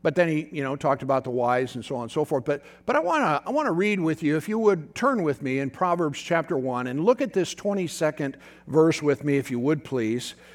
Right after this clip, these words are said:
because I want you to, I want you to hear something that, that he tells us here in these verses that I think can help us. Notice what he says here, book of Proverbs, and notice it says in verse twenty-two,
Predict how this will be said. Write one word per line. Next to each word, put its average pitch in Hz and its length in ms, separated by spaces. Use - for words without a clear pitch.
because 160 280
I 202 40
want 262 240
you 220 80
to, 160 280
I 160 60
want 254 260
you 240 60
to 165 100
hear 226 320
something 147 560
that, 156 320
that 156 160
he 170 140
tells 202 460
us - 160
here 151 220
in 139 80
these 135 240
verses 127 640
that 160 160
I 160 100
think 185 260
can 151 120
help 165 340
us. 117 360
Notice 285 340
what 220 140
he 170 80
says 180 380
here, 127 360
book 143 200
of - 140
Proverbs, 135 640
and 151 160
notice 196 320
it 143 160
says 139 560
in 127 100
verse 151 220
twenty-two, 165 760